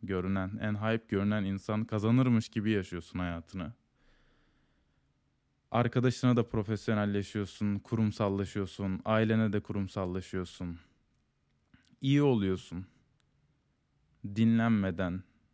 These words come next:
dinlemeden. E bak bir çevrene. Annen de <laughs>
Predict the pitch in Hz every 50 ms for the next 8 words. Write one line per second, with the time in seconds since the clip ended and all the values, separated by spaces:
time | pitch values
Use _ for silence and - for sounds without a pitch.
0 | _ _ _ - 113 110 104 104 104 101 98 95 90 87 80 85 80 85 85 -
1 | _ _ _ _ _ _ _ _ _ _ _ _ _ _ _ _ _ _ _ _
2 | _ _ _ _ _ _ _ _ - 113 110 110 143 165 180 - - 170 160 -
3 | - 135 120 113 107 104 98 98 98 107 123 - _ _ _ _ _ _ _ _
4 | _ _ _ _ _ _ _ _ _ _ _ _ _ _ _ _ _ _ - -
5 | 113 117 127 139 147 160 160 156 135 107 98 110 - _ _ _ _ _ _ _
6 | _ _ _ _ _ _ _ - - - - 110 107 92 -